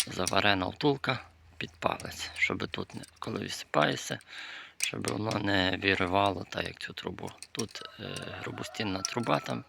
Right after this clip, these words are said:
проточена і обварена всередині. О, скільки міг, скільки достав, там обварив. Е, самі пальці теж оточені тут. Е,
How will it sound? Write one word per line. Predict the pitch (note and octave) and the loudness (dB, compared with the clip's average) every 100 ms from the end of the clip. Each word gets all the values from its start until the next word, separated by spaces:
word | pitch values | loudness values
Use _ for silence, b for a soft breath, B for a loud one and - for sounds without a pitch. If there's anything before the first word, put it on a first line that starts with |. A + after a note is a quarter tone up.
| _ | _
проточена | - - - C3 - A2 A2 | -12 -8 -4 0 0 0 -2
і | A2 | -4
обварена | A2+ A2 A2 - A2+ G#2+ | -6 -4 -2 -2 -4 -10
всередині. | - - G2 - A2 G#2 - - - - | -14 -10 -8 -8 -12 -16 -20 -14 -8 -4
О, | - - B B B | -6 -8 B B B
скільки | - - F3+ - | -6 -2 0 2
міг, | - A2 | 2 0
скільки | - - G2 G#2+ | -2 -6 -4 -4
достав, | G#2 - - F#2+ | -4 -4 -4 -6
там | - G2 G2+ | -4 -4 -4
обварив. | F#2+ G2 F#2+ F#2+ - B B B B B B B B B | -4 -2 -2 -2 -12 B B B B B B B B B
Е, | - F#2+ - | -4 -4 -6
самі | - - C#3 A#2 | -8 -4 -4 -2
пальці | - A2 G#2 - F2+ - - - - - - | 0 0 0 -2 -6 -6 -16 -12 -12 -12 -14
теж | - E3+ D3+ C3 - - _ _ _ _ _ - | -8 -4 -2 -4 -6 -18 _ _ _ _ _ -16
оточені | G#2+ - A2+ - - - G#2+ | -14 -8 -4 0 0 0 -6
тут. | - - - - B B B B B B B _ | -6 -8 -10 -16 B B B B B B B _
Е, | - | -10